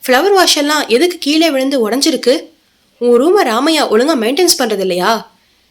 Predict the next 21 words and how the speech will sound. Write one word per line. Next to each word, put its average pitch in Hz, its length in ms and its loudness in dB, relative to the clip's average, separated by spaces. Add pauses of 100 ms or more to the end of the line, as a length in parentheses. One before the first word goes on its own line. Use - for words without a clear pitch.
(120)
என 233 400 0 (100)
அவர் 269 240 2
வீட்டு 349 300 -4 (100)
பணியாள் 254 380 -2
மீது 233 460 -2 (100)
கோபம் 302 380 0
கொண்டார் 196 560 -6 (120)
இந்திரா. 185 520 -2 (560)
ஆனால் 208 420 2
அவருக்கு 233 520 0 (340)
ஒரு 330 300 2
சதவீதம் 277 560 -2
கூட 262 500 0 (200)
இதற்கு 233 380 0 (160)
ஆரியன்தான் 269 540 0 (200)
காரணமாக 311 720 0
இருப்பான் 254 420 -2
என்று 208 460 -4
தோன்றவில்லை. 190 760 -4 (720)
அம்மாவின் 320 580 2
கோபம் 233 420 2